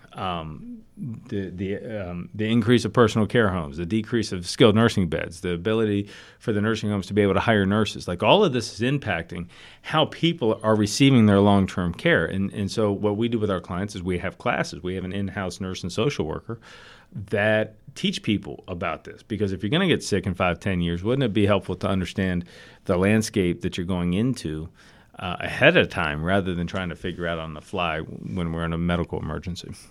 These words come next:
And so, um, I really feel like estate planning, when done properly, impacts more than just what does the legal document say about who gets the inheritance, right? So, so we came up with, um, six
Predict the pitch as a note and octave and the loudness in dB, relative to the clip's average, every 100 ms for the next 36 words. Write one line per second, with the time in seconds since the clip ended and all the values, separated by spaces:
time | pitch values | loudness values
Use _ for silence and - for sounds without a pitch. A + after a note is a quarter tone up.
0 | G3+ A#2+ G#2 A2+ G2+ - - - - - | -8 -4 0 2 0 -6 -20 -20 -20 -12
1 | G2+ G2+ F#2 G2 - B2 C3+ C3 A#2 C3+ | -4 -2 -2 -6 -2 2 2 2 0 2
2 | A2+ G#2+ G#2 - A2+ - A2+ G2+ - C#3 | 4 4 2 -2 -8 -2 -2 -2 -2 2
3 | C3+ A#2 G#2 G#2 - _ _ _ _ _ | 4 2 0 -6 -20 _ _ _ _ _
4 | _ - A#2 G#2+ G2 F#2 F2 B2 C3+ C3 | _ -4 0 2 0 -2 0 2 2 2
5 | F2+ F2 E2+ - - - _ - C3 B2 | -2 -2 -6 -12 -20 -20 _ -6 -2 -2
6 | A#2 G2+ - - G#2+ D3+ G3 A#2 F2+ F#2 | 2 2 2 -4 2 2 4 4 2 0
7 | F2+ F#2+ - B2+ - E2 F2+ G2+ A2+ G2+ | 0 -2 2 0 0 -4 0 0 2 4
8 | F#2+ F2 F2 F2 D#2+ - F2 E2+ E2+ F2 | 4 2 0 -6 -4 -2 -2 -2 -4 -4
9 | E2+ D#2 - E2 D2+ F2 D2 - E2 E2+ | -6 -6 -10 -14 -8 -8 -8 -10 -8 -6
10 | - G2 - - G2+ - - - - B2 | -4 -6 -6 -4 -4 -4 -18 -20 -4 -2
11 | G#2+ C3+ C#3 C3 - A2 G#2+ - - - | 4 6 8 6 8 6 4 -12 -20 -16
12 | - G2+ F#2+ F2+ F#2 - _ _ _ - | -4 0 0 0 -4 -10 _ _ _ -10
13 | - B2+ - | -4 -4 -6